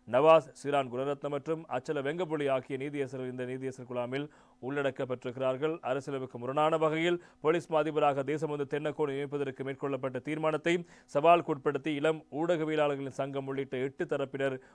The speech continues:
உயர்நீதிமன்றில் வழக்கு தொடுத்திருக்கிறார்கள். முன்னதாக இதனுடன் தொடர்புடைய எட்டு மனுக்கள் கடந்த இரண்டாயிரத்தி இருபத்தி நான்கு ஜூலை இருபத்தி நான்காம் தேதி ஆராயப்பட்ட போது விசாரணைகள் நிறைவடையும் வரை அமலாகும் வகையில் தேசபந்து தென்னக்கோன் போலீஸ் மா அதிபர் பதவியில் செயற்படுவதை தடை,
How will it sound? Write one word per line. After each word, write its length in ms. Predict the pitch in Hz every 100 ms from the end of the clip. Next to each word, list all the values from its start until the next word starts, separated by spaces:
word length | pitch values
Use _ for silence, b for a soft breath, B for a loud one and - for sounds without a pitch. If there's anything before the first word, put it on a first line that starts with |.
| B
உயர்நீதிமன்றில் 560 | 135 151 147 143 135 131
வழக்கு 320 | 127 127 131
தொடுத்திருக்கிறார்கள். 720 | 123 127 139 160 156 147 156
முன்னதாக 500 | 139 156 143 131 147 147 B B
இதனுடன் 280 | 135 156 170
தொடர்புடைய 500 | 151 151 147 143 131
எட்டு 280 | 139 - 175
மனுக்கள் 520 | 139 143 139 143 139 -
கடந்த 280 | 123 135 139
இரண்டாயிரத்தி 560 | 131 143 147 139 139 131
இருபத்தி 300 | 143 151 143
நான்கு 300 | 135 131 131
ஜூலை 300 | 143 143 131
இருபத்தி 320 | 143 156 156
நான்காம் 300 | 143 139 131
தேதி 220 | 131 127
ஆராயப்பட்ட 440 | 123 139 127 123
போது 280 | 123 131 156 160 B B -
விசாரணைகள் 540 | 135 165 165 156 139
நிறைவடையும் 500 | 135 165 180 165 151
வரை 360 | 139 139 143 - B
அமலாகும் 420 | 120 147 156 143 135
வகையில் 420 | 135 127 139 139
தேசபந்து 520 | 127 139 139 135 139
தென்னக்கோன் 340 | 143 131 135 123
போலீஸ் 280 | 139 147 -
மா 120 | 135
அதிபர் 240 | 131 127
பதவியில் 280 | 131 131 127
செயற்படுவதை 380 | 131 139 131 131
தடை, 300 | 127 131 131